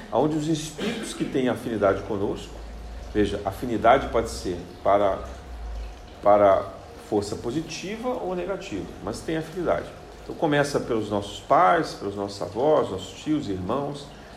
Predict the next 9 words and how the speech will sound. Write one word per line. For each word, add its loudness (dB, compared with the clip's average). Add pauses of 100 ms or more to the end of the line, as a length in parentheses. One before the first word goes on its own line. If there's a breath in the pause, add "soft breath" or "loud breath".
(200 loud breath)
depois -2
vizinhos, -2 (360)
colegas 2
de -8
trabalho, 2
colegas 0
de -10
escola, 2 (280)
né? -6